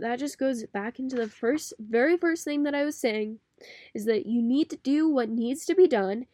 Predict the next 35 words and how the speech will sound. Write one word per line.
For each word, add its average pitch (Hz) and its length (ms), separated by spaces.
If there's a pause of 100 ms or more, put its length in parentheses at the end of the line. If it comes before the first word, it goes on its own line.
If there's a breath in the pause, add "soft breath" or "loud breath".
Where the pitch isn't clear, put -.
(180)
even 254 360
when 240 140
you 240 80
don't 220 240
feel 202 160
like 196 200
that. 202 260 (100)
And 240 320 (220 soft breath)
self-discipline 247 840
is 220 200
so 233 540
important 226 600 (140)
for 202 180 (140)
every 262 320
single 277 320
one 247 120
of 214 100
us. - 320 (340 soft breath)
So 214 340 (180)
make 285 220
sure 294 340
today 233 520
that 208 300 (420 loud breath)
if - 100
you 202 120
didn't 247 320
read 285 160
your 285 100
Bible, 247 460 (260)
make 208 160
sure 240 180
to 240 80
go 233 180
read 277 220
it. 262 160